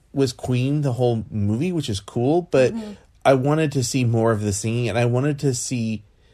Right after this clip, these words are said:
Speaker 1: there's something really amazing. That last twenty minutes of the film, which is the Live Aid sequence, was f-, phenomenal.
Speaker 2: Yeah.
Speaker 1: Um, and I, and I kind of, when I was watching it, was thinking, "Man,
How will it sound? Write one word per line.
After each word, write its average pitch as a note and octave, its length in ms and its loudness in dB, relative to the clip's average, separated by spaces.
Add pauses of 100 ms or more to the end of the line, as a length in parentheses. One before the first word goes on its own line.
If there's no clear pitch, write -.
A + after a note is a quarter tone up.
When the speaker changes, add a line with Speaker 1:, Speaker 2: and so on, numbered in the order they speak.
(680)
Speaker 1:
there's C3+ 220 2
something F#3+ 420 2
really B2+ 300 0
amazing. G#2+ 420 0
That F#2+ 300 0
last A#2 340 4
twenty A#2+ 240 -2
minutes G2+ 300 0
of F#2+ 80 -2
the G2 40 -2
film, F#2+ 280 -2
which F#2+ 160 -6
is F#2+ 80 -6
the G2 100 -2
Live F2+ 260 0
Aid G2+ 160 -2
sequence, D3 460 -4
was G#2+ 300 -2 (400)
f-, - 40 -20 (600)
phenomenal. A2+ 640 0 (100)
Speaker 2:
Yeah. G#3+ 220 -12 (400)
Speaker 1:
Um, A2 500 0 (1500)
and C3 160 4
I, B2+ 360 4 (220)
and B2 120 2
I C3+ 80 2
kind F3 400 -2
of, D#3 240 2
when B2 260 2
I A#2+ 80 2
was A#2 140 0
watching C#3+ 360 2
it, G2 120 -4
was G#2 140 -2
thinking, A2 520 -4 (480)
"Man, D3+ 460 2